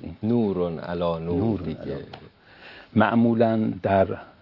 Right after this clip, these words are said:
Speaker 1: تاریخ تولدها و سال روزهایی که می‌رن به عنوان هدیه دادن، افراد یه دست گلی میبرند، یه هدیه‌ای هم کنارش. امروز عزیزان سمت خدا، همه و همه می‌خواهیم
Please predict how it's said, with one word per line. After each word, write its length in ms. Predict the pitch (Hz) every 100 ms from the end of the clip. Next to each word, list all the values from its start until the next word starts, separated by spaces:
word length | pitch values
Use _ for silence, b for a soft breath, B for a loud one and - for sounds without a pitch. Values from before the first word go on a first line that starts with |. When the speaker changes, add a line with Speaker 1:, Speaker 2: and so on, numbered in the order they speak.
| -
Speaker 1:
تاریخ 360 | 110 90 87
تولدها 720 | - 101 85 80 80 - 87 90
و 80 | 90
سال 320 | - 87 82
روزهایی 380 | 85 78 80 87
که 140 | -
می‌رن 280 | 85 85 85
به 100 | 82
عنوان 340 | 90 85 80
هدیه 440 | 87 - 90 98 -
دادن، 600 | 92 85 90 95 104 113 B B B B B
افراد 420 | 98 - 104 92
یه 100 | 98
دست 380 | 98 101 - -
گلی 360 | 80 87 87
میبرند، 580 | 80 76 76 76 78 76 -
یه 120 | 123 120
هدیه‌ای 420 | - 90 87 92
هم 160 | 95
کنارش. 720 | 92 85 69 85 87 - - - _ b b b b b b
امروز 400 | - 90 90 104
عزیزان 540 | - 90 92 85 92 98
سمت 440 | - 95 76 -
خدا، 460 | - 82 80 73 - _ _
همه 560 | - - - 110 107 120
و 40 | 82
همه 340 | - 90 76
می‌خواهیم 640 | 85 78 87 69 82 82